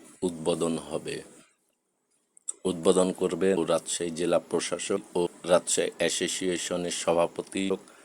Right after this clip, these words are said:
শামীম আহমেদ। তার কর্মসংস্থানের লক্ষ্যে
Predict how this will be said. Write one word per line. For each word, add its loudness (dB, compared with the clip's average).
শামীম 2
আহমেদ। -6
তার 10
কর্মসংস্থানের 4
লক্ষ্যে 0